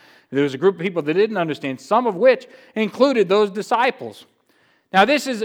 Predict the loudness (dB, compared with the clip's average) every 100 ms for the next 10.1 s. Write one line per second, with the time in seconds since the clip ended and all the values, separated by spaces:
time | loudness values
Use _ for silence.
0 | -10 -8 -2 2 6 6 4 0 2 2
1 | 0 -6 -2 0 2 0 -2 -4 2 4
2 | 4 4 4 4 2 0 0 0 -4 -2
3 | 0 2 2 0 2 2 2 0 -4 -4
4 | -4 0 0 2 -2 -2 -2 0 0 -4
5 | -6 -12 -12 -20 _ 2 4 4 0 -2
6 | 2 4 4 4 4 4 4 2 0 2
7 | 2 2 0 -2 0 -4 -2 -2 4 4
8 | 4 -2 -4 -6 -6 -2 2 2 2 -4
9 | -2 -4 -2 0 2 2 2 0 -6 -8
10 | -10